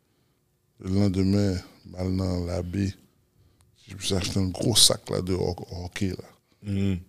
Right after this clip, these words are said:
Speaker 1: C'est le, le gros, j'ai acheté deux sacs comme ça. Yo. J'ai, j'ai, j'ai été sur, euh, en ligne. Je me suis booké un, un ticket. Le ticket était huit cents dollars.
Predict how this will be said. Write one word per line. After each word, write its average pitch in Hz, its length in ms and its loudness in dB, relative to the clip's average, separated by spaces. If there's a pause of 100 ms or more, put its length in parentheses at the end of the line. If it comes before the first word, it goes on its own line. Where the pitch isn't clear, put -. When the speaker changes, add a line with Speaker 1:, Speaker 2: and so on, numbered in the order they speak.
Speaker 1:
C'est - 100 -18
le, 92 200 -6
le - 220 -6
gros, - 260 -14 (680)
j'ai 101 80 -10
acheté 95 260 -4
deux 98 200 -4
sacs - 300 2
comme 95 160 -6
ça. - 140 -6 (760)
Yo. - 60 -12 (3750)
J'ai, 95 260 -6
j'ai, 90 220 -2
j'ai 92 200 0
été 107 220 -2
sur, 101 220 0
euh, 98 440 2 (100)
en 92 160 -10 (100)
ligne. 120 220 -14 (1040)
Je - 20 -20
me 87 40 -12
suis - 160 -2
booké 101 340 -2
un, 98 140 4 (280)
un - 40 -8
ticket. - 400 -2
Le 92 80 -4
ticket - 300 -2
était 95 180 -2
huit 98 180 0
cents 101 140 4
dollars. - 340 -6